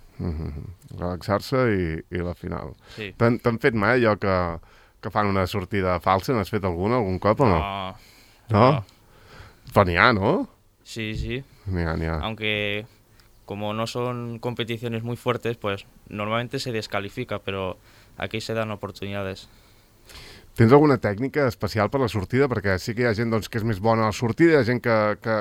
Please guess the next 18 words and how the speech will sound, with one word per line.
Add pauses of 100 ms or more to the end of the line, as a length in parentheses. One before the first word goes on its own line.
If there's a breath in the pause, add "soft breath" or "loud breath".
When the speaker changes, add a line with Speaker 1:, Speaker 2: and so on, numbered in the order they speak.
(140)
Speaker 1:
que
remunta (480)
més
cap
als
cinquanta,
seixanta
metres.
Tu
amb
què
ets
bon,
la
sortida
o,
o,
Speaker 2:
Eh,